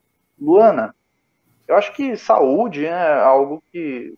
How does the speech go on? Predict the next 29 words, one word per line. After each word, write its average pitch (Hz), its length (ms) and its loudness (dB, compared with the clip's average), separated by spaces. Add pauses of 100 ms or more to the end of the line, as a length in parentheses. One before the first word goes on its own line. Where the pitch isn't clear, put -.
(280)
todo 180 220 2
mundo 160 580 -2
deseja 139 560 2
pra 123 160 -4
si, 190 300 -10
né? 139 260 -12
Acho - 140 -20
que 127 300 -16
ninguém, 123 680 -12 (560)
todo 147 180 0
mundo 147 220 -2
quer 135 300 2
ter 135 300 4
qualidade 127 420 2
de 131 80 -12
vida, 123 720 -4
quer 117 240 -10
ter 131 140 -2
vitalidade 123 920 2
pra 113 460 -2 (560)
tocar 127 200 -2
adiante 123 400 -2
seus - 160 -16
projetos, 120 1300 0
fazer 120 200 -4
as 120 100 -10
coisas 117 300 -8
que - 120 -20
gosta. 127 880 2